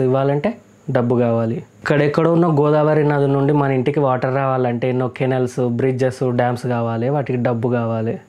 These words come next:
హైవేస్ కావాలన్నా, స్ట్రీట్ లైట్స్ కావాలన్నా డబ్బు కావాలి. ఎప్పుడైనా ఎమర్జెన్సీ వస్తే గవర్నమెంట్ హాస్పిటల్కి వెళ్తాం, మరి వాటి బిల్డింగ్స్, మెడికల్ ఎక్విప్‌మెంట్స్, డాక్టర్ శాలరీస్, స్టాఫ్ శాలరీస్ ఇవన్నీ కావాలంటే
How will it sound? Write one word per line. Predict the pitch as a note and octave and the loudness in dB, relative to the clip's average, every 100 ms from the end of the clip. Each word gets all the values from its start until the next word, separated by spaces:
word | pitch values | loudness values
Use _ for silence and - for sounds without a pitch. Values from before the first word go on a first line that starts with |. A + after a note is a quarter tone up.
| - | -4
హైవేస్ | C#3 C#3 C#3+ C3+ C3+ | 0 2 2 2 0
కావాలన్నా, | C3 C3+ C3+ B2+ A#2+ A#2 | 2 2 2 0 -2 -2
స్ట్రీట్ | - C3+ C3+ | -2 0 2
లైట్స్ | B2+ C3+ | 0 0
కావాలన్నా | B2+ B2+ B2+ B2 A#2+ C3 | 0 0 0 0 0 0
డబ్బు | B2 A#2+ B2+ | 0 2 0
కావాలి. | B2 A#2+ A#2+ - - - - C#3 | 2 0 -2 -4 -12 -16 -2 0
ఎప్పుడైనా | D3 D3+ D3 | 2 2 2
ఎమర్జెన్సీ | D3 D3 E3 C#3+ C#3 | 2 2 2 2 0
వస్తే | - D3 | 2 2
గవర్నమెంట్ | C#3 C#3 D3 C3+ | 4 2 2 0
హాస్పిటల్కి | B2+ D3 C3+ C3+ B2+ | 0 0 0 0 0
వెళ్తాం, | A#2+ B2 A#2+ - | 0 -2 -2 0
మరి | C3+ C3+ | 2 2
వాటి | C3 B2+ | 2 4
బిల్డింగ్స్, | C#3 C#3 C3+ C#3 C3+ C3+ | 4 4 2 2 2 4
మెడికల్ | C3 C#3 C#3 | 2 2 0
ఎక్విప్‌మెంట్స్, | - B2+ C3+ C3 - C3+ C3 | 0 0 2 0 0 2 2
డాక్టర్ | C3 - C3+ C#3+ | 0 0 0 0
శాలరీస్, | C3 B2+ B2 C3+ - | 0 2 0 0 0
స్టాఫ్ | C#3 C3 C3 | 0 0 0
శాలరీస్ | C3+ B2+ C3+ C3 C3 | 0 0 0 0 0
ఇవన్నీ | B2+ C3 C#3 C3+ | 2 2 2 2
కావాలంటే | C3 C3 C3 B2+ E3 | 0 0 0 0 -2